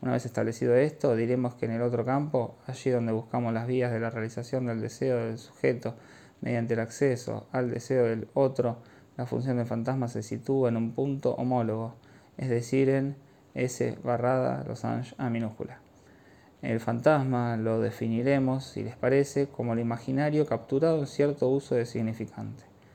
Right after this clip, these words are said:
Además, esto se manifiesta y se observa de forma característica, aunque solo sea cuando hablamos de los fantasmas sádicos, por ejemplo, que desempeñan un papel tan importante en la economía del obsesivo.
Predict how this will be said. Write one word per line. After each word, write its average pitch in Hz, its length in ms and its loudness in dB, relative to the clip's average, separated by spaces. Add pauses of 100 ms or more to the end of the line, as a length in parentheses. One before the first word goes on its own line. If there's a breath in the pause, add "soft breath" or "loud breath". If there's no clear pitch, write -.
(280 loud breath)
Además, 120 380 -2
esto 131 220 -4
se 117 140 -6
manifiesta 135 760 -2
y 151 120 -2
se 147 100 0
observa 123 340 0
de 113 100 0
forma 123 300 -2
característica, 120 720 -4 (360 loud breath)
aunque 120 240 -2
solo 139 240 4
sea 147 280 0
cuando 117 300 0
hablamos 139 380 2
de 120 60 0
los 113 100 -2
fantasmas 131 540 -2
sádicos, 110 560 -4 (420 loud breath)
por 113 140 2
ejemplo, 147 420 4
que 120 60 4
desempeñan 113 540 0
un 135 100 -2
papel 117 300 0
tan 117 140 0
importante 147 720 0
en 135 60 0
la 131 80 0
economía 117 360 0
del 113 100 0
obsesivo. 110 520 -8